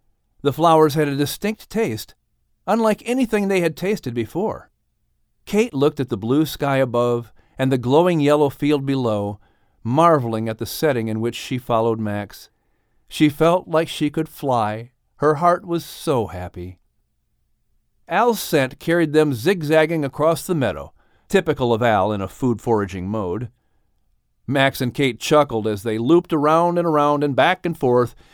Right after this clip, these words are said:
envisioning Al going before them. Soon they reached the edge of the meadow that narrowed near a high wall of green shrubs leading to a path. They followed the path that was bordered by thick,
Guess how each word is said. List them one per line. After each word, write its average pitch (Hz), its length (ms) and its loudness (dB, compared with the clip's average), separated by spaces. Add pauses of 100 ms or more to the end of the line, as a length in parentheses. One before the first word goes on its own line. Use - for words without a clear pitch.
(180)
envisioning 190 640 2
Al 156 280 2
going 135 300 0
before 123 420 0
them. 85 300 -12 (1600)
Soon 269 320 2
they 185 160 2
reached 175 360 -2
the 151 160 2
edge 185 200 2
of 190 100 -6
the 214 60 -4
meadow 107 420 -2
that 120 220 -4
narrowed 123 420 2
near 120 160 0
a 110 80 4
high 139 300 0
wall 127 360 4
of 117 140 -2
green 135 260 -2
shrubs 131 520 -2 (220)
leading 127 360 4
to 117 140 2
a 104 60 0
path. 113 500 -4 (560)
They 143 100 2
followed 160 380 2
the 220 80 0
path 101 440 -6 (140)
that 135 160 0
was 131 140 -2
bordered 151 400 0
by 120 160 0
thick, - 400 -2